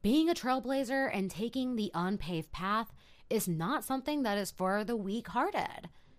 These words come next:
But if you are doing social media because it is fun, because you have something to share, because you have ideas that you think are important, do not let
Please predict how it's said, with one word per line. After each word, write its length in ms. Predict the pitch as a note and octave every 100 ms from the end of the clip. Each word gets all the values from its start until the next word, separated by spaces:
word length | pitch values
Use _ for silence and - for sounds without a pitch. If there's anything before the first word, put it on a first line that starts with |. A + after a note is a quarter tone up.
| - - - - -
But 220 | C4 -
if 160 | A3+
you 240 | G#3+ D4 F4
are 120 | E4
doing 520 | A#3 C4+ C4 B3+ B3+
social 320 | A3+ A3 -
media 400 | G3+ F3+ D#3+ C3+ C#3
because 300 | E3+ F#3+ -
it 140 | G3+
is 180 | G#3 -
fun, 460 | G3 E3+ A#2 C3 - - -
because 300 | G3+ G3+ F3+
you 80 | G#3
have 140 | G3+
something 340 | - A3 A3+ A3+
to 60 |
share, 520 | F#3+ F#3+ E3+ D2+ A#1 - - -
because 280 | G#3 G#3 E3+
you 120 | A#3
have 200 | A3+ A3+
ideas 680 | - F#3+ D3+ F#3+ E3 C3+ C#3+
that 200 | D3+ E3
you 120 | A3+
think 220 | A#3 G#3 -
are 180 | F3 E3+
important, 680 | D#3+ - E3 D3+ C3 G#2+ - - - - - - -
do 220 | - A3+
not 500 | A#3+ A3+ A#3+ G#3+ E3+ -
let 280 | G#3+ G#3+